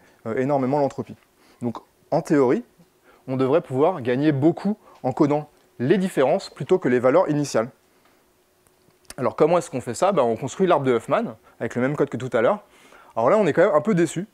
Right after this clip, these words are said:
parce qu'on voit que le, malheureusement, l'arbre de Huffman optimum,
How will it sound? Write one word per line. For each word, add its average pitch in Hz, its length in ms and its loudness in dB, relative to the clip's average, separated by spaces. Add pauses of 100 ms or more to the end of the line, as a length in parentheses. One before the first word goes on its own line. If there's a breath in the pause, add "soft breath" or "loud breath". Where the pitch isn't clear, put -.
(560 soft breath)
parce 127 160 -4
qu'on 165 220 0
voit 160 280 4
que - 160 0
le, 131 280 4
malheureusement, 160 480 2
l'arbre 160 180 4
de 135 100 4
Huffman 143 260 0
optimum, 151 480 -2